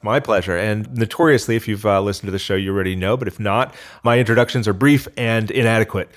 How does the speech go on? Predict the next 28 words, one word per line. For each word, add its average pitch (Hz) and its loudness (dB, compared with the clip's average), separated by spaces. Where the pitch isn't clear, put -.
So 110 4
<laughs> - -
if - -2
you 151 2
don't 123 0
mind, 110 0
tell 143 4
listeners 143 4
a - 0
little 131 6
bit 127 2
more 127 6
about 123 4
you. 104 4
Um, 101 0
what, 127 2
uh, 107 4
you 110 -2
know, 98 0
mostly 110 0
about 104 0
your, 127 0
a 113 -2
little 139 2
bit 143 4
about 123 2
your 95 -4
firm, 147 0